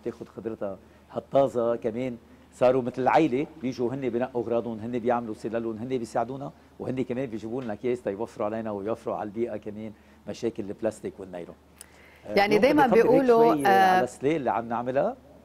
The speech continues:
Speaker 2: بيقولوا
Speaker 1: وي.
Speaker 2: مروان ما خليت، امبارح
Speaker 1: تفضلي
Speaker 2: كنا
Speaker 1: سحر.
Speaker 2: بالحديث انه بيقولوا ما خليت، قد ما بتشوف ناس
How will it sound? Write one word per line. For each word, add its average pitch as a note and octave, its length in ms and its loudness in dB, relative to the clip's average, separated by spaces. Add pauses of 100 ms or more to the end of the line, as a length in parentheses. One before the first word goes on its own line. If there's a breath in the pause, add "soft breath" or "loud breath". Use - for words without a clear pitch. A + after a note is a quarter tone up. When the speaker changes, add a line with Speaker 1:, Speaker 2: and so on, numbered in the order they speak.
(240)
Speaker 2:
بيقولوا A3 420 6
Speaker 1:
وي. A#3+ 60 6
Speaker 2:
مروان A#3 420 4
ما A3 80 4
خليت، A#3 440 0
امبارح G3 220 4
Speaker 1:
تفضلي A3 140 0
Speaker 2:
كنا A3 140 -2
Speaker 1:
سحر. G3 120 4
Speaker 2:
بالحديث G3 480 -2
انه F3 160 -2
بيقولوا A3 360 2
ما C4 80 4
خليت، G#3+ 460 0 (420 loud breath)
قد C4+ 220 2
ما A#3 140 4
بتشوف A3+ 560 0
ناس F#3+ 760 2